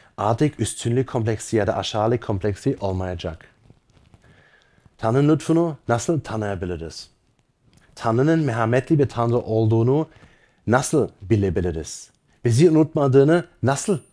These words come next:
bilebiliriz. İsa çarmıhta gerildiğinde son sözleri şunla oldu: "Tanrım, Tanrım, beni neden terk ettin?" Çünkü çarmıhta İsa'ya olan buydu.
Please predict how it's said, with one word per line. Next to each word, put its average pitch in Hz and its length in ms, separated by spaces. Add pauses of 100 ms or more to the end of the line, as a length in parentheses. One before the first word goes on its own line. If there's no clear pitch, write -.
(160)
bilebiliriz. 92 760 (1600)
İsa 143 320
çarmıhta 131 560
gerildiğinde 113 720
son 127 300
sözleri 127 640 (100)
şunla 127 440
oldu: 82 380 (640)
"Tanrım, 127 480
Tanrım, 95 520 (880)
beni 113 260
neden 110 500
terk 101 360
ettin?" 85 440 (1300)
Çünkü 127 320
çarmıhta 156 600
İsa'ya 143 540
olan 110 440 (160)
buydu. 107 380